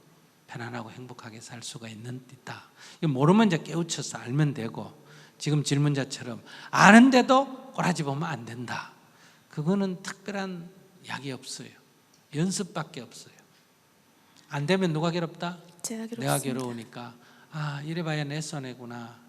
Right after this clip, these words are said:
Speaker 1: 이래봐야 내 손해구나." 이렇게 자꾸 자기를 돌이키면 어느 순간에, "그래, 자꾸 한 달 해봐야 그렇다고 현상이 변경되는 것도 아닌데." 이래서 결국은 "나만 내가 해치고 있구나."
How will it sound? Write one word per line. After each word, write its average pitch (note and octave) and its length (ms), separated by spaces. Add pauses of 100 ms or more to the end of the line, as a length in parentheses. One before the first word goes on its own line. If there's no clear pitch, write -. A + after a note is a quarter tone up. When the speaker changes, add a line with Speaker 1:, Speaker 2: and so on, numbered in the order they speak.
(120)
Speaker 1:
이래봐야 D3+ 380
내 C3 160
손해구나." A#2+ 720 (440)
이렇게 D3+ 240
자꾸 G3 540 (440)
자기를 C3+ 480
돌이키면 C3 640 (540)
어느 D#3+ 180
순간에, C3+ 580
"그래, B2 640 (640)
자꾸 - 260
한 B3+ 180
달 B3 140
해봐야 G3+ 520 (280)
그렇다고 A#3+ 340
현상이 E3+ 360
변경되는 C3 560
것도 B2 200
아닌데." A#2 800 (500)
이래서 B3 300
결국은 G#3+ 640 (460)
"나만 C#3+ 360
내가 C#3+ 200
해치고 C#3 420
있구나." A2+ 360